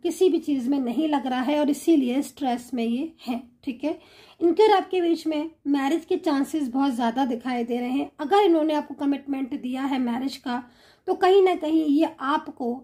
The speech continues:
अपने पति या पत्नी के रूप में देखते हैं। मैं इनकी जो एनर्जीज को देख रही हूँ उस एनर्जीज के according ये पर्सन ठीक है,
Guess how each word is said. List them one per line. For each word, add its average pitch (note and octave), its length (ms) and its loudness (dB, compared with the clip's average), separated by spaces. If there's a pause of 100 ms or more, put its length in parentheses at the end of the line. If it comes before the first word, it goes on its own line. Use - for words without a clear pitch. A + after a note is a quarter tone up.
अपने D#4+ 300 0 (160)
पति D#4+ 260 4 (120)
या D#4 80 2 (120)
पत्नी D#4+ 320 2
के E4 180 -2
रूप A#3 260 -6
में B3 300 -8 (160)
देखते C4+ 460 -6
हैं। A#3+ 340 -4 (360)
मैं D4 140 -2
इनकी E4 260 6
जो G4 120 6
एनर्जीज D4 400 0
को D#4 140 -6
देख B3 280 -6
रही C#4+ 120 0
हूँ D4 180 0
उस D#4 140 -6
एनर्जीज C4 440 -6
के - 160 -6
according A#3+ 500 -4 (460)
ये F#4 160 6
पर्सन C4+ 480 -4 (320)
ठीक D#4 180 -6
है, F#4+ 140 -4